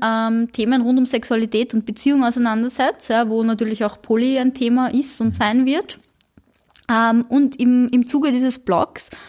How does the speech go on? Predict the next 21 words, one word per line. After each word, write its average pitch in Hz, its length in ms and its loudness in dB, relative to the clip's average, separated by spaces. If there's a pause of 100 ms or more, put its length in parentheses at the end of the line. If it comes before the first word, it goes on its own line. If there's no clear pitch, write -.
(220)
ähm, 233 380 4
gibt's 262 320 -2
eben 240 320 0
ab - 300 -2 (240)
wahrscheinlich, 226 800 -4
ich - 160 -8
weiß 208 160 0
noch 285 100 0
nicht 269 220 2
genau, 240 320 2
ob 233 140 -4
Mitte 269 300 0
des 269 180 -2
Sommers 254 360 0
oder 220 140 -4
erst 196 340 -4
ab, 208 300 -4
ab 202 160 -2
Ende 226 200 2
des 269 180 -4
Sommers, 262 460 0